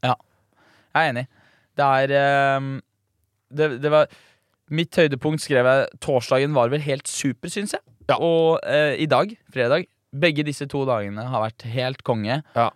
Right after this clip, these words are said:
Speaker 1: og vi har gjort gøye ting, vi har kost oss, og jeg føler vi har vært effektive også.
Speaker 2: Hundre prosent.
Speaker 1: Og på den måten har vi klart å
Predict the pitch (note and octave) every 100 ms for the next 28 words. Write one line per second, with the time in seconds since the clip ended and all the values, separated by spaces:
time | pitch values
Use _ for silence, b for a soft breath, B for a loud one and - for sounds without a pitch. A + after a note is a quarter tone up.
0 | - A#2 G#2+ G#2 G#2 A2+ _ - - A2
1 | - B2+ D3 B2+ B2 C#3 C#3 C#3 B2+ C3+
2 | - B2+ A2 - C#3+ - - C3 C3+ C#3+
3 | A#2 A#2+ A2+ F#2 C3 B2 - - - -
4 | B2+ - A#2 C#3+ C#3+ C3 D#3+ F3 - C3
5 | B2 G2+ F#2+ G#2 G2 _ C3+ C3+ D#3 C#3
6 | C3 D3 C#3+ G#2+ - C3 C3 - G#2+ G2
7 | A#2 B2